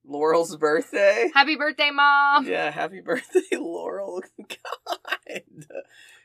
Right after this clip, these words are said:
Speaker 1: Don't let her listen to this until on her birthday. <laughs>
Speaker 2: Yeah, you have to listen to this on March
Speaker 1: Happy
Speaker 2: the tenth.
Speaker 1: birthday, Laurel, today.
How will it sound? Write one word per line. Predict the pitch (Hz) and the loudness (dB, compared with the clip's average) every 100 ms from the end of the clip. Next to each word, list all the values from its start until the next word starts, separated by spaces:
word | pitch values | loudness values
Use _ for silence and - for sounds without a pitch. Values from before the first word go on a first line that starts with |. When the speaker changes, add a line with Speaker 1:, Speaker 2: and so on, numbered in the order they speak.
| - | 0
Speaker 1:
Don't | 170 202 | 4 4
let | 208 196 | 4 2
her | 220 190 | 0 -2
listen | 151 147 143 | -2 -4 -8
to | |
this | 131 120 120 | -4 -4 -6
until | 117 120 110 | -8 -6 -6
on | 98 104 | -8 -10
her | 98 | -10
birthday. | 71 69 - - - | -10 -12 -12 -10 -2
<laughs> | - - - | -2 -2 -4
Speaker 2:
Yeah, | 196 - | -2 0
you | 190 - | -4 -12
have | - 214 220 | 0 4 4
to | 247 | 2
listen | 233 214 208 | -2 -4 -6
to | |
this | 190 185 | -4 -4
on | 175 | -2
March | 175 190 | 6 8
Speaker 1:
Happy | 220 | 8
Speaker 2:
the | 220 | 4
tenth. | 208 180 | 0 4
Speaker 1:
birthday, | 202 208 190 180 | 4 6 2 4
Laurel, | 175 196 165 123 - - | 8 8 8 6 0 -6
today. | 180 175 165 127 | 2 6 6 4